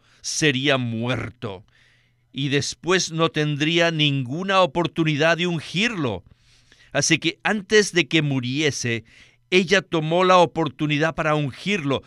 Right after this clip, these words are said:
lo ungió para su sepultura.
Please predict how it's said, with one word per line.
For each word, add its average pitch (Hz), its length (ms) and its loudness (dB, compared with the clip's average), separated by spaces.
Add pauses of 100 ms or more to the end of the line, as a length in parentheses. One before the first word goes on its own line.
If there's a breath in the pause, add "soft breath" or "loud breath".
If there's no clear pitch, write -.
(120)
lo 180 260 4
ungió 170 760 -2 (180)
para 127 240 0
su 135 180 -4
sepultura. 107 1160 -6